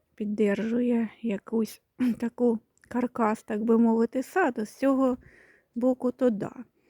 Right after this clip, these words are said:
А так колір, <clears throat> ну, хіба що сказати на нього, що це таке крафтове залізо, модний колір, будемо так казати. Далі он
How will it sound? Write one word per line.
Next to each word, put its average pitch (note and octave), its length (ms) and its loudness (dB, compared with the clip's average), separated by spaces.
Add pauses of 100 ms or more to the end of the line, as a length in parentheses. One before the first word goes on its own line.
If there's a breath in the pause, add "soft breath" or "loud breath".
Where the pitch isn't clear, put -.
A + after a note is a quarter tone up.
(220)
А B3 100 -4
так F4+ 240 -4 (140)
колір, B3+ 460 4 (1400)
<clears throat> G4 420 4
ну, B3 260 4
хіба A3+ 300 -4
що A3+ 180 -8
сказати A3 500 -6
на A#3 140 -2
нього, A3 320 2
що G#3+ 180 -8
це - 180 -10
таке - 320 -14
крафтове F#3+ 760 -6
залізо, - 680 -6 (120)
модний G3 560 -6
колір, - 500 -12
будемо G#3 360 -2
так - 240 -12 (100)
казати. - 540 -14 (920 loud breath)
Далі A#3+ 360 2
он G#3+ 280 0